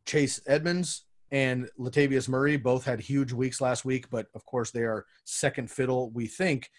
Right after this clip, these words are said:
behind David Johnson and Alvin Kamara when healthy. Kareem Hunt, who is yet to play, but he's upcoming pretty soon, and Cortland Sutton, who is now the number one with Emmanuel Sanders in, uh, San Francisco.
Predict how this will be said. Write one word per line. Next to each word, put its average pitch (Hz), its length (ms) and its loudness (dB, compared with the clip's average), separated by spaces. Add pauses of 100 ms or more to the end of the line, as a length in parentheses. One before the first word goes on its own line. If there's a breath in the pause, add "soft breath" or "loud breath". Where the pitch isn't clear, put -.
(160 soft breath)
behind 123 320 0
David 117 240 -2
Johnson 117 380 -4
and 110 100 -4
Alvin 110 240 -4
Kamara 113 320 -4
when 110 140 -6
healthy. 117 400 -2 (260 loud breath)
Kareem 143 300 0
Hunt, 160 340 2 (200)
who 139 120 2
is 113 100 0
yet 139 180 4
to 127 80 -4
play, 131 360 0
but 131 160 0
he's 117 160 -2
upcoming 127 460 -4
pretty 120 180 -6
soon, 175 360 -4 (320 loud breath)
and 131 260 0
Cortland 139 340 0
Sutton, 135 260 2
who 120 140 -4
is 113 100 -4
now 120 220 0
the 113 300 -2
number 117 260 -2
one 117 300 -4
with 104 160 -4
Emmanuel 107 320 -8
Sanders 107 460 -6
in, 110 260 -4 (600 loud breath)
uh, 110 220 -2
San 139 220 0
Francisco. 120 640 -2